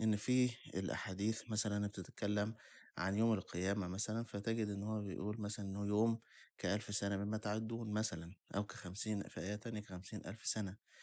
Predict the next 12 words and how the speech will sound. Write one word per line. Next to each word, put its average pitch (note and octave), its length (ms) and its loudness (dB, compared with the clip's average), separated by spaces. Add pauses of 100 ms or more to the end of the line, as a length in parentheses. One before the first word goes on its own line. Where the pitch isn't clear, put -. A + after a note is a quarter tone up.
(400)
فبالتالي A2+ 760 4
إذًا G#2+ 300 2
هو G#2 160 0
محسوب، C#3+ 480 2 (260)
إحساسنا - 440 6
إحنا G#2 220 0
بيه G#2 180 0
هنحس A#2 480 2
بيه، G#2+ 240 0 (600)
آآ، F#2 200 0
يوم A2+ 240 4
القيامة G2+ 580 0